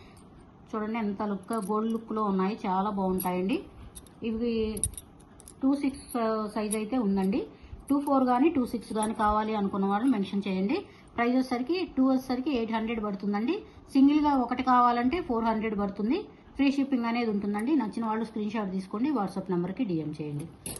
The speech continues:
నెక్స్ట్ అండి, సింగిల్ కడా ఉందండి. సింగిల్ కడా ఉంది.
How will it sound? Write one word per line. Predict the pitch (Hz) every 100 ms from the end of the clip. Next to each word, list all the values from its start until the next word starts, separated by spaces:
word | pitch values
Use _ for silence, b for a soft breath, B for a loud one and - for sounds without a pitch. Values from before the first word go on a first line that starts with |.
| - 226
నెక్స్ట్ | 240 -
అండి, | 269 311 466 - - - - -
సింగిల్ | 269 285 320
కడా | 285 233 208
ఉందండి. | 202 202 214 381 - - - - - - - - - - - - - - - - - - - - - - - - - - - - - - - - -
సింగిల్ | 254 262 277
కడా | 247 220
ఉంది. | 214 233 330